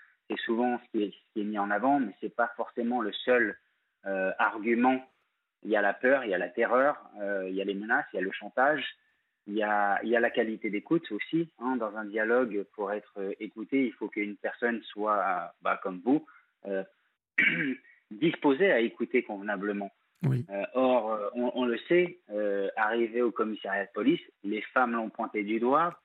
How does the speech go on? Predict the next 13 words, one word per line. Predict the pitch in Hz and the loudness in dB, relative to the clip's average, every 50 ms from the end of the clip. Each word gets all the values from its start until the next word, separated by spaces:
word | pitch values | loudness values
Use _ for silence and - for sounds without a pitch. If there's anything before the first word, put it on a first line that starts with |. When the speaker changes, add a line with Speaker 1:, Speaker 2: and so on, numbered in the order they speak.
| _ _ | _ _
Speaker 1:
Pourquoi | - 110 - - - 123 123 123 123 | -6 -6 -6 -4 0 2 4 4 4
est-ce | 120 113 - - | 4 2 -2 -8
différent | 104 - - - 110 107 113 110 | -18 -8 -2 0 2 2 2 0
chez | - - 104 101 104 107 | -2 0 2 2 2 2
les | 107 123 | 4 4
hommes ? | 139 160 175 165 156 - _ - | 4 4 2 0 -6 -10 _ -16
Eh | 92 | -10
bien, | 98 95 95 | -6 -6 -6
en | 95 | -6
fait, | - 113 113 - - | -4 -6 -6 -6 -8
c'est | 90 - - | -20 -12 -6
pas, | 90 92 - - _ _ _ _ _ _ _ _ _ _ _ _ _ _ _ _ | -6 -6 -6 -6 _ _ _ _ _ _ _ _ _ _ _ _ _ _ _ _
pas | - - | -6 -6